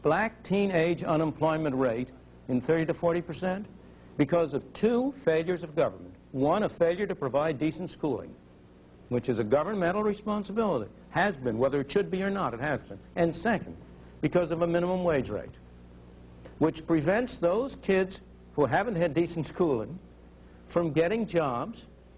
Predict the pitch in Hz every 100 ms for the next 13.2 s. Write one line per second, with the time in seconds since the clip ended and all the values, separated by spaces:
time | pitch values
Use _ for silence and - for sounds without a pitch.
0 | - 131 135 139 185 - 165 139 190 190
1 | 151 175 180 180 165 175 175 220 208 -
2 | 175 185 180 - 160 233 254 151 127 113
3 | 143 156 165 160 156 160 165 160 156 160
4 | 165 170 180 190 110 - 92 - 151 170
5 | 269 262 240 190 180 151 135 - 220 240
6 | 233 220 - 160 104 82 - - - -
7 | - - 165 175 - 175 165 131 101 151
8 | 202 180 160 143 180 202 - 104 104 92
9 | 117 - - - - - 127 131 131 -
10 | - - 135 127 180 156 113 101 - -
11 | - - - - 123 117 - 113 101 165
12 | 165 143 123 131 185 165 123 120 135 131
13 | 113